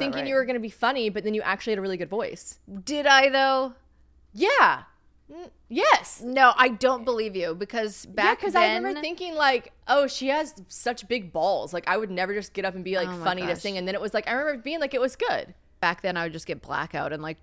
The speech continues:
Speaker 2: go up on honky tonks. And then I started
Speaker 1: I like
Speaker 2: taking
Speaker 1: that.
Speaker 2: singing lessons, and my voice coach was like, "Don't ever do that again. Like,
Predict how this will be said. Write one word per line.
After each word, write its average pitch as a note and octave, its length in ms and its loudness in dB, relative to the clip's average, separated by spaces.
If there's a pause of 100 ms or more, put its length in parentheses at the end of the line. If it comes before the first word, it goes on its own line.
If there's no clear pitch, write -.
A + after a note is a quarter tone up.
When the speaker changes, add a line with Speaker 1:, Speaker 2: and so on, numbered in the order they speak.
(220)
Speaker 2:
go E3+ 140 -2
up E3+ 160 -4
on E3+ 420 -6
honky E3+ 340 -10
tonks. F3 360 -8
And F3 120 -8
then F3 120 -6
I F3+ 80 -2
started F#3+ 260 -6
Speaker 1:
I E3+ 40 -4
like D#3 100 -4
Speaker 2:
taking F#3 100 -4
Speaker 1:
that. E3 100 -6
Speaker 2:
singing E3+ 200 -4
lessons, G3 400 -6
and F#3+ 100 -8
my F3+ 100 -2
voice E3 280 -8
coach F3+ 180 -8
was F#3 100 -14
like, F#3 180 -12
"Don't D#3+ 140 -12
ever D3+ 140 -16
do - 140 -18
that - 160 -16
again. D3+ 340 -14
Like, F3+ 220 -6